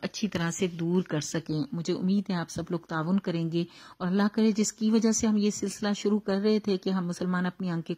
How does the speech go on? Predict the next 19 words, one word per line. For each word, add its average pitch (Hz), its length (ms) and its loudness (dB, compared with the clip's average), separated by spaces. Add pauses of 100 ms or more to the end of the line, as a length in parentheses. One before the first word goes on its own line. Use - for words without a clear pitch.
खोलें 202 360 2 (380)
और 180 60 -2
अपनी 185 260 -2
ज़िंदगी 180 440 0
को, 185 260 0
अपनी 175 340 -2
हैसियत 170 420 -2
को - 100 -4
अच्छी 180 180 -6
तरह 180 200 -4
से - 120 -6
पहचानें 180 800 0
और 185 200 -2
जो 180 160 -4
हमें 175 240 -2
सही 185 340 -2
कदम 170 220 -2
उठाने 175 360 -4
हैं 190 180 0